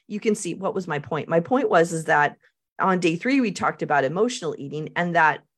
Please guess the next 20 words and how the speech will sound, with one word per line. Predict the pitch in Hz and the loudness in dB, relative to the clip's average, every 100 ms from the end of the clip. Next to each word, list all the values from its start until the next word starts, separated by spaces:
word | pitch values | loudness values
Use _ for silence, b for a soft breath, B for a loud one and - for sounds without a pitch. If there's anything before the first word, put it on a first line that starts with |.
| _ - | _ 2
obviously | 185 208 220 175 160 | 2 2 -2 -4 -6
my | 160 151 | -2 0
emotions | 143 156 185 214 160 139 143 | 0 2 2 2 -2 -4 -6
when | 156 143 143 | -2 0 0
my | 143 | -2
parents | 143 160 143 - | -2 -2 -6 -4
got | - 139 - | 0 0 0
divorced | 175 208 180 - b b | 2 4 2 -6 b b
weren't | - 294 247 | -4 -4 0
dealt | 262 311 | 0 2
with. | 139 110 - | 0 -2 -4
We | 185 | 0
didn't | 208 202 | 2 2
talk | - 165 180 170 | 2 2 2 0
about | 131 123 | 0 0
it. | 156 185 - | 0 -4 -6
And | 185 208 | -2 -2
it | 208 | -2
turned | - 165 160 | -6 -2 2
out | 139 - | 2 0